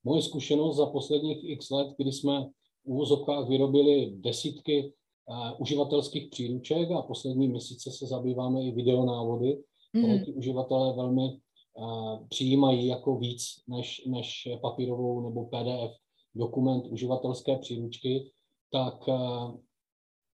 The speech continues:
Speaker 1: a potom nechtějí to školení, tak vlastně svědčí o tom, že stačí se na to podívat, stačí si přečíst jednoduchý návod nebo se na to podívat, osahat si a zjistím, že to není nic složitého. Právě proto,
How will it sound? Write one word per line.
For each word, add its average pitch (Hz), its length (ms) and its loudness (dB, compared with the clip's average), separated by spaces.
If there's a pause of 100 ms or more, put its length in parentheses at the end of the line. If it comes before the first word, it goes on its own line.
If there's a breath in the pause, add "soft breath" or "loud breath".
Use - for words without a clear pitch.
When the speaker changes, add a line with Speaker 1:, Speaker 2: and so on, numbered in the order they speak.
(280)
Speaker 1:
a - 100 8
potom 190 280 8
nechtějí 156 440 6
to 127 80 4
školení, 160 640 6
tak 131 120 -2
vlastně 151 300 2
svědčí 165 360 0
o 156 120 0
tom, 160 180 4
že 160 280 6 (340 soft breath)
stačí 156 260 2
se 170 140 0
na 165 100 4
to - 120 4
podívat, 147 480 2
stačí - 300 -4
si 143 160 -2
přečíst 139 380 -4
jednoduchý 151 520 4
návod 139 380 4
nebo 143 180 2
se 143 140 0
na 147 100 2
to 151 120 0
podívat, 147 540 4 (340)
osahat 156 460 6
si 143 320 4 (220 soft breath)
a - 80 -8
zjistím, 139 380 0
že 139 100 6
to 143 120 4
není 139 260 10
nic 139 160 6
složitého. 127 680 -2
Právě 156 320 6
proto, 113 540 -2